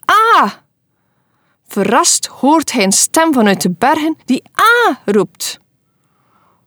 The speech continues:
Vol nieuwsgierigheid roept hij: "Wie ben jij?" En hij krijgt als antwoord: "Wie ben jij?" Hij wordt kwaad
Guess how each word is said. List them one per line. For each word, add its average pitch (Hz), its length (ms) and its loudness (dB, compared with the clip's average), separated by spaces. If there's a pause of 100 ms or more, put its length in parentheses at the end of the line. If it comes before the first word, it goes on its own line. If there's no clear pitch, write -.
(120)
Vol 269 320 0
nieuwsgierigheid 247 1080 0
roept 302 320 -2
hij: 190 320 -2 (560)
"Wie 240 140 2
ben 427 260 0
jij?" 262 420 0 (840)
En - 160 -6
hij 165 120 -4
krijgt 226 300 -2
als - 180 -2
antwoord: 196 600 -2 (420)
"Wie 240 160 0
ben 427 280 0
jij?" 202 420 0 (460)
Hij 190 140 -4
wordt - 220 -6
kwaad 254 480 -2